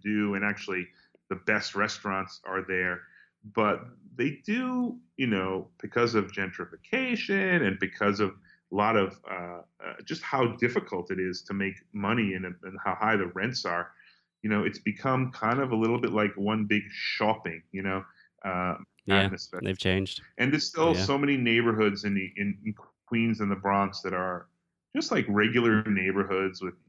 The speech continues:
Speaker 1: regular people, except that they're from a ton of different countries. So,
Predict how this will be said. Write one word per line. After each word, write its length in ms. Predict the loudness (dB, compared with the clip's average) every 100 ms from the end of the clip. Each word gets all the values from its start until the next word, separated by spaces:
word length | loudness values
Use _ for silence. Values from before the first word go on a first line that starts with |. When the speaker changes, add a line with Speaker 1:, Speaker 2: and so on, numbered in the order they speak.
| -4
Speaker 1:
regular 520 | 0 2 2 0 -4 _
people, 440 | -6 -4 -4 -4 -8
except 320 | -4 -2 -2
that 100 | -2
they're 140 | -2
from 260 | 0 -2 -4 -10
a 40 | -6
ton 160 | -4
of 100 | -4 -6 _
different 240 | -8 -8
countries. 520 | -10 -10 -8 -14 -14 -18
So, 320 | -6 -4 -4